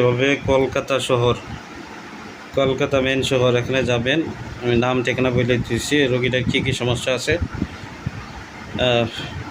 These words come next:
একটা সংক্ষিপ্ত আকারে একটা হাজিরা করে চিকিৎসা দিবেন। রোগীর নাম আসিদ আলী লস্কর, বাবা কাশেম আলী লস্কর। ঠিকানা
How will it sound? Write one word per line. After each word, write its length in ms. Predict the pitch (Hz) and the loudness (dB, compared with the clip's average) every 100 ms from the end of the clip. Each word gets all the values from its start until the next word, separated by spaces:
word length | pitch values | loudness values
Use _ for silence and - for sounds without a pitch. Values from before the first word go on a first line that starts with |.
| - - - | -12 -12 -6
একটা 180 | 123 117 - - - - - - - | -2 -2 -4 -4 -4 -4 -10 -10 -6
সংক্ষিপ্ত 340 | 135 135 135 117 135 | 0 0 0 0 0
আকারে 200 | 123 135 | 2 0
একটা 120 | 127 127 | 2 0
হাজিরা 260 | 117 123 131 127 | 0 2 2 2
করে 180 | 135 156 131 | 2 2 2
চিকিৎসা 280 | 127 117 117 | 0 2 0
দিবেন। 200 | 107 104 - - - - - - - | -2 -8 -8 -6 -8 -10 -12 -10 0
রোগীর 260 | 131 131 139 139 | 2 4 6 6
নাম 200 | 143 165 165 - - - 135 | 4 2 0 -6 -12 -4 -2
আসিদ 320 | 143 - 175 170 160 | 0 2 2 0 -2
আলী 220 | 151 147 190 185 190 147 | 2 4 4 2 0 2
লস্কর, 440 | 147 147 - 135 - - - - - - - - - - - - - - - - - - - - 117 | 2 2 2 0 0 -4 -6 -8 -16 -16 -16 -16 -10 -10 -10 -14 -14 -12 -10 -10 -10 -12 -14 -4 0
বাবা 280 | 123 127 131 151 - | 2 4 2 2 0
কাশেম 320 | 139 139 147 147 | 0 2 4 4
আলী 140 | 143 135 | 4 4
লস্কর। 360 | 143 - - 117 - - - - - - - - - | 2 0 0 0 0 -8 -8 -6 -8 -8 -12 -10 -4
ঠিকানা 360 | 135 127 131 | -2 0 2